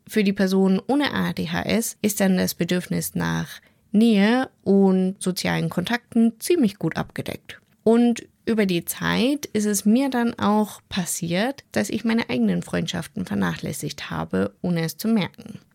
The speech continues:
Denn ich hatte einfach kein weiteres soziales Bedürfnis durch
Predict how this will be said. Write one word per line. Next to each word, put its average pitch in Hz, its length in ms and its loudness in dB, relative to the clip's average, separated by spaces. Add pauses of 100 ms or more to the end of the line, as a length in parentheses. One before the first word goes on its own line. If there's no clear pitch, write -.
(160)
Denn 214 460 4
ich 196 160 2
hatte 202 220 2
einfach 185 420 -2
kein 185 540 0
weiteres 175 420 -2
soziales 160 480 -4
Bedürfnis - 680 -4
durch 160 540 -2